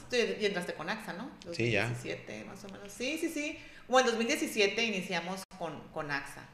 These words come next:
Speaker 1: Yo, AXA, la verdad, me, me he enfocado más al tema de gastos médicos con su póliza, la, la, la Flex Plus, pues es una póliza que, pues ahora sí que tú la puedes hacer tan cara o tan barata como el
Speaker 2: Como quieras.
Speaker 1: cliente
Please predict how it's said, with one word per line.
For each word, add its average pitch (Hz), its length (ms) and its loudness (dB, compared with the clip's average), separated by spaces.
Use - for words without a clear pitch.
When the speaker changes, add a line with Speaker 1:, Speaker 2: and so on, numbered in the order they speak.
Speaker 1:
Yo, 208 180 8
AXA, 208 280 8
la 226 80 8
verdad, 175 260 6
me, 196 360 0
me 185 80 4
he 180 40 4
enfocado 185 400 2
más 185 200 0
al 185 100 0
tema 185 200 0
de 185 80 2
gastos 170 300 -2
médicos 220 440 -4
con 175 160 -4
su 170 60 -6
póliza, 160 460 -6
la, 147 140 -4
la, - 320 -6
la 127 100 -6
Flex 147 260 -6
Plus, 247 200 -2
pues - 160 -6
es - 60 -10
una 165 140 -6
póliza 170 320 -2
que, 131 200 -8
pues 170 140 -8
ahora 165 200 2
sí 175 80 -2
que 175 120 0
tú 165 120 -2
la 156 200 2
puedes 160 200 2
hacer 151 240 -4
tan 156 160 -4
cara 147 260 0
o 147 40 -4
tan 139 200 -6
barata 127 360 -2
como 131 160 -8
el 113 80 -4
Speaker 2:
Como - 100 -4
quieras. 101 300 4
Speaker 1:
cliente 135 280 -4